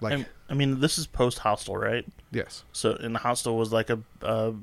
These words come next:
Speaker 2: it made a ton of money
Speaker 1: Yes.
Speaker 2: versus its budget. So now, Eli Roth, you're a big Hollywood director. So, so somebody gave him money to go, said, "Here, you do your thing. It's gonna be great. Make us more money."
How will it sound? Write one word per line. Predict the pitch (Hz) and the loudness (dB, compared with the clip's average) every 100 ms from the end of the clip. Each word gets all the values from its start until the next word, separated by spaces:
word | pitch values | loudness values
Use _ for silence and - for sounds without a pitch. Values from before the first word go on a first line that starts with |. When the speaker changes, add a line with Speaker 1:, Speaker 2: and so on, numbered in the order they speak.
| - - 139 - | -14 -18 -10 -4
Speaker 2:
it | 117 | 0
made | 120 117 | 2 2
a | 113 | 2
ton | - 117 | 0 0
of | 110 | 2
money | 104 104 117 | 0 0 -2
Speaker 1:
Yes. | 104 - - - | -4 -8 -20 -2
Speaker 2:
versus | 110 113 120 | 0 0 -2
its | 113 | -4
budget. | - 104 104 104 - - - - - - | -2 -2 -2 -6 -8 -20 -20 -20 -20 -8
So | - 110 | -2 2
now, | 107 107 - | 4 4 2
Eli | 117 117 | 2 4
Roth, | 113 113 110 - | 4 4 2 2
you're | 110 | 2
a | |
big | 110 107 | 2 2
Hollywood | 110 107 110 | 2 4 2
director. | 107 107 - 107 101 - - _ - _ | 2 0 -2 -4 -4 -8 -20 _ -20 _
So, | - - 110 | -8 -6 -6
so | - 117 110 113 | 0 0 0 -4
somebody | - 135 180 165 123 117 - - - | -4 -2 0 0 -2 -4 -12 -20 -18
gave | - 120 147 | -2 -2 0
him | 156 143 | 2 2
money | 131 135 110 104 107 _ _ _ _ _ _ _ - | 2 2 0 -2 -6 _ _ _ _ _ _ _ -6
to | 127 | -6
go, | 117 - 117 120 123 120 127 - - - - | -6 4 6 8 6 2 -2 -8 -20 -18 0
said, | 123 117 | 0 2
"Here, | 135 117 104 - - | 2 2 0 -10 -10
you | 117 110 | -8 -8
do | - 120 | -6 -2
your | 131 127 | 0 0
thing. | 123 110 107 - - _ _ - | 0 0 0 -6 -18 _ _ -14
It's | 113 | -6
gonna | 123 117 | -2 0
be | 120 | 0
great. | 123 113 - _ - _ _ _ - | 2 2 2 _ -20 _ _ _ -4
Make | 110 - | 0 0
us | - | 0
more | 120 117 | 2 4
money." | 117 110 107 | 4 2 -2